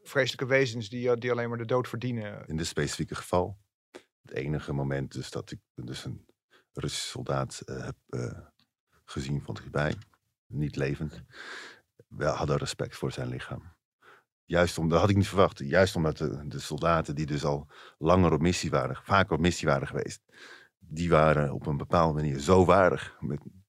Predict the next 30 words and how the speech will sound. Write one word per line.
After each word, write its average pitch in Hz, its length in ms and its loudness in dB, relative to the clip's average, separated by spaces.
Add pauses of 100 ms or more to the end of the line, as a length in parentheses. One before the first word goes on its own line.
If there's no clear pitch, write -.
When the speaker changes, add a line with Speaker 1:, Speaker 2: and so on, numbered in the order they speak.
(140)
Speaker 2:
die - 160 -20
liepen 76 200 -6
op 71 60 -6
een, 76 200 -4
een - 100 -8
hele 85 240 0
andere 80 300 0
manier 71 240 -2
langs 67 400 -6 (380)
dan 73 200 -4
de 71 100 0
minder 73 480 0
<laughs> - 60 0
ervaren 71 360 -2
mensen. 69 420 -6 (920)
Ja, - 120 -6
dat 73 120 -6
is - 100 -10
een 78 60 -2
beeld 82 200 2
wat 80 120 0
je - 60 -8
nooit 78 180 0
vergeet. - 300 -6 (2000)
Speaker 1:
Jij 160 300 -8
kwam 143 160 -4
toen 131 120 -4
terug 156 220 -2
in 139 100 0
veiligheid 165 680 2